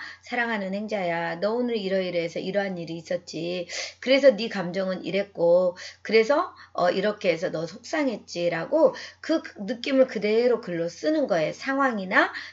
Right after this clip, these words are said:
느낌이나 앞으로 내 안에 내가 원하는 거나 이런 것들을. 그랬을 때 나를 좀 제대로 바라볼 수가 있지 않나라는 생각이 들어요. 그 다음에 세 번째는 자각이에요.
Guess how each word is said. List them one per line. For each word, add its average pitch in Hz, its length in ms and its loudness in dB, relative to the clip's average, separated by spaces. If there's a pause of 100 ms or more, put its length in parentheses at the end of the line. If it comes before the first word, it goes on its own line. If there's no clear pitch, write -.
느낌이나 190 760 0 (240)
앞으로 185 400 -4
내 190 140 8
안에 180 360 0
내가 185 240 0
원하는 190 500 0
거나 185 480 2
이런 190 280 0
것들을. - 440 -8 (460)
그랬을 330 540 4
때 254 140 10
나를 185 340 4
좀 175 440 -2
제대로 175 500 0
바라볼 170 380 -4
수가 - 260 -8
있지 165 280 -6
않나라는 156 720 -8
생각이 247 600 -4 (320)
들어요. 165 420 -12 (760)
그 196 100 -10
다음에 220 240 2
세 311 200 2
번째는 311 500 2 (460)
자각이에요. 175 920 0